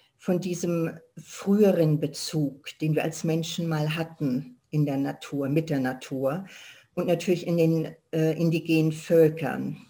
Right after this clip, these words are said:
Wenn wir, äh, mit denen ein bisschen leben, über sie lesen, uns mit ihnen beschäftigen, sehen wir auch dort ganz klar einen ganz anderen Bezug zur Natur, als wir ihn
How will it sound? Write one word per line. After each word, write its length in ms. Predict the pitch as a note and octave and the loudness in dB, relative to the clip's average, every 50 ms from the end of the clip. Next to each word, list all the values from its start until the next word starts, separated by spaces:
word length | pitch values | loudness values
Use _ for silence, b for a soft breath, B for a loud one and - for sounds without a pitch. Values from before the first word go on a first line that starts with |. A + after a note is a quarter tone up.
| B B - | B B -14
Wenn 300 | - D3+ D#3 D3 D#3+ D3+ | -6 -4 -2 -2 0 0
wir, 720 | D3+ D3+ D3+ D3+ D3 C#3+ - - C3+ D3+ D3 D3 C#3+ D3 - | 0 0 0 0 -2 -4 -6 -6 -4 -4 -4 -4 -6 -8 -8
äh, 40 | D#3+ | -8
mit 300 | D#3+ E3 D#3+ D#3 - - | -8 -6 -8 -8 -6 -4
denen 360 | E3 D#3+ E3+ E3+ E3+ E3 E3 | -2 -2 0 0 0 -2 -2
ein 160 | - D#3+ D3+ | -2 -2 -4
bisschen 320 | D3+ D#3+ D#3 - E3+ D#3 D3+ | -4 -4 -6 -4 -2 0 0
leben, 460 | D3 D#3 E3 F3 F3 E3+ E3+ E3 E3 | 0 0 0 -2 -2 -2 -4 -4 -4
über 240 | - E3 D3 D#3 D3+ | -4 -2 -2 -2 -2
sie 200 | D3+ - D#3 D#3 | -2 -2 -2 -2
lesen, 520 | D3+ D#3 D#3 D#3 E3 E3 D#3+ - D#3+ D#3+ | 0 0 0 0 0 -2 -2 -4 -4 -4
uns 280 | D3 C#3+ D3 - - - | -4 -6 -10 -10 -10 -10
mit 120 | E3 - | -8 -4
ihnen 140 | - D#3 D#3 | -2 -2 -2
beschäftigen, 800 | D#3 D#3 - - F3+ F3+ F3+ - - D3+ D3 D3+ D3 D3+ D3+ B B B B B B B B | -2 -4 -2 -2 -2 -2 -2 -6 -8 -8 -6 -4 -4 -4 -6 B B B B B B B B
sehen 280 | - - E3+ E3+ E3 | -10 -6 -2 -2 0
wir 100 | D#3 - | -2 -2
auch 100 | - D3+ | -4 -8
dort 400 | D#3 - - D#3+ D3 D3+ D3+ - | -10 -6 -4 -2 -2 -2 -2 -4
ganz 380 | - D#3 D#3+ D#3 D#3 D#3 - - | -4 -2 -2 -2 -4 -6 -10 -14
klar 520 | - - D#3+ D3+ C#3+ C#3+ C#3+ D3 - - - | -8 -4 -2 -2 -2 -2 -2 -4 -6 -4 -4
einen 220 | D3 D3+ D#3 D#3 | -2 -2 -2 -2
ganz 300 | - D3+ D3+ D3+ D3+ - | -2 -2 -2 -2 -2 -4
anderen 340 | - C3+ C#3 C#3+ C3+ C#3+ D3 | -4 -4 -4 -4 -4 -6 -8
Bezug 480 | D3+ D3+ - - - D3+ D3 - _ - | -10 -12 -14 -12 -10 -10 -12 -12 _ -10
zur 140 | - D#3 | -6 -4
Natur, 360 | C#3+ C#3 C3+ - - - D3 C3 | -4 -4 -6 -8 -8 -8 -6 -6
als 240 | D3+ - - - | -6 -8 -8 -4
wir 100 | E3 D#3+ | -2 -2
ihn 400 | D3+ D3+ C3+ C3 B2+ B2+ B2+ b | -2 -2 -4 -4 -6 -6 -8 b